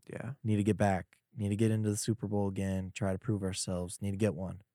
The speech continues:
Speaker 2: Um, and yeah, that's, that's, that's all I'm gonna say.
Speaker 1: <laughs>
Speaker 2: Um, obviously, we love football. We love all the things about the game. We love the N F L.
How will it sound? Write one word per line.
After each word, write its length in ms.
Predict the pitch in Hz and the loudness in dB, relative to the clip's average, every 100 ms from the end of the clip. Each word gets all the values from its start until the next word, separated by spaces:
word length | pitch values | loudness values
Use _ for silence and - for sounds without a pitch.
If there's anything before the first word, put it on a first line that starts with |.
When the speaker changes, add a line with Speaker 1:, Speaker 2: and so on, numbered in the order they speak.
| _ _ _ _ _ _ - | _ _ _ _ _ _ -8
Speaker 2:
Um, 320 | 90 87 85 - _ _ _ _ _ _ _ | -6 -4 -8 -16 _ _ _ _ _ _ _
and 140 | 90 | 0
yeah, 200 | 104 147 - _ | 6 6 6 _
that's, 380 | 110 143 - - _ _ _ _ _ _ _ _ _ _ _ | 6 6 4 -10 _ _ _ _ _ _ _ _ _ _ _
that's, 340 | 127 160 - - | 6 6 4 4
that's 300 | 156 180 185 | 6 8 10
all 180 | 175 | 10
I'm 160 | 170 156 | 10 6
gonna 160 | 143 143 | 4 4
say. 460 | - 143 135 131 113 | 6 8 8 6 2
Speaker 1:
<laughs> 40 | - - - | -4 -4 2
Speaker 2:
Um, 480 | 131 127 123 117 107 | 4 6 4 2 2
obviously, 720 | 139 135 127 - 135 123 107 | 2 4 2 2 2 2 0
we 220 | 92 131 | -2 2
love 320 | 147 131 123 117 | 4 6 4 2
football. 640 | 120 107 117 110 107 104 | -2 0 2 4 2 -2
We 160 | 113 117 | 0 2
love 540 | 113 117 120 110 113 _ _ | 4 6 6 4 -4 _ _
all 220 | 123 135 | 4 6
the 100 | 120 | 4
things 400 | 113 117 110 101 | 0 -2 -2 -4
about 240 | 101 101 - | -4 -4 -6
the 80 | |
game. 460 | 90 104 104 98 95 | -6 -2 0 -2 -4
We 100 | 95 | -4
love 300 | 98 101 95 | 0 0 0
the 100 | 104 | -2
N 80 | 98 | -2
F 220 | 98 - | -6 0
L. 400 | 101 98 95 95 | 2 2 0 -4